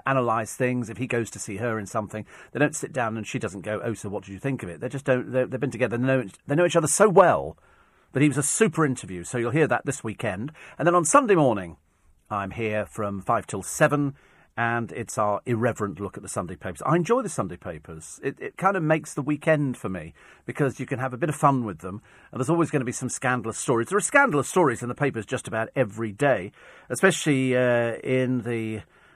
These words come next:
<laughs> the climate we appear to be in for certain, uh, celebrities, I use the word loosely, to start exhibiting themselves on the internet without realising, they must have the brain of a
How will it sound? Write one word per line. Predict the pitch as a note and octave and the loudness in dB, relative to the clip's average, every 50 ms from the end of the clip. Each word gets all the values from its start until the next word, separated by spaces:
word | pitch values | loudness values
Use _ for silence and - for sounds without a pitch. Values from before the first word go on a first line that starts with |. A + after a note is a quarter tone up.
| _ _ F#2+ | _ _ -14
<laughs> | F2+ - - - F#2 - - _ _ | -14 -12 -12 -12 -12 -12 -14 _ _
the | - - | -10 -6
climate | - - E3+ D#3+ D3 B2+ B2 - - | 2 6 6 8 8 6 4 0 -2
we | B2+ A#2 | -2 -2
appear | - - C3+ A#2+ | 0 0 0 -2
to | - A#2+ | -2 -2
be | G2+ A#2+ - - | -6 -6 -6 -4
in | C3+ B2+ A2+ A2 A#2 A#2 - - - - - | -2 -2 -2 -2 -4 -6 -10 -16 -20 -20 -20
for | - - C3+ C3+ C3+ C3+ C3+ - - | -4 2 6 6 8 8 6 4 0
certain, | - - G3 F#3+ E3+ D#3+ - C#3+ C#3 C3+ B2+ - _ _ _ _ _ _ _ _ _ - | 2 4 6 6 6 4 2 0 0 0 -2 -6 _ _ _ _ _ _ _ _ _ 0
uh, | B2+ B2 - | 0 0 0
celebrities, | - - - F3 F3+ G3 D3 C#3+ C3+ - - - F#2+ F2 A2 A2+ - - - | 2 4 6 8 8 8 8 6 2 0 0 -4 -6 -6 -8 -10 -8 -6 -4
I | C3 | -2
use | B2+ C#3 C3+ - - | 0 0 -2 -2 -4
the | A2 | -4
word | G#2+ A2 G#2 A2+ | -4 -4 -2 0
loosely, | B2+ E3 A3+ G#3 - - - - A2 A2+ - | 2 2 2 2 0 -2 -2 -2 -2 -2 -4
to | - - | -6 -10
start | - - - C#3 C3+ B2+ C#3+ | -8 0 2 2 2 2 0
exhibiting | B2 A2 F#2+ F#2+ D3+ D#3 - - C#3 A#2 A2 | -4 -8 -2 0 0 0 0 0 -2 -2 -2
themselves | F#2+ G2+ - - A#2+ A2 G#2+ A2 | -4 -6 -4 0 0 0 0 0
on | A#2 A#2 | -2 -4
the | B2+ - | -2 -2
internet | - E3 D#3+ D3+ - A2 F2+ E2+ - - - - - - | 0 0 0 0 -2 -4 -6 -8 -10 -12 -18 -20 -8 -4
without | - F#3+ A#3+ B3+ B3 - | 4 6 6 6 6 6
realising, | F3 F3 G3 A#3 B3 B3 A3 F3 A#2 G2 F#2+ F#2 - - F#2 F2+ G2 | 6 8 8 8 8 8 8 6 6 4 2 -2 -6 -8 -8 -8 -8
they | C#3 D#3 D#3 | -6 -4 -2
must | D#3+ E3 E3+ F3+ G#3 - - - | -2 0 0 0 -2 -2 -4 -4
have | - A#2 E2 | -6 -6 -4
the | - A2 | -4 -8
brain | F#2+ F#2 G#2 A2+ C3 C#3+ E3+ E3+ D#3+ | -10 -8 -6 -4 -4 -2 -2 -2 -4
of | C3+ A2 | -4 -6
a | G#2+ | -8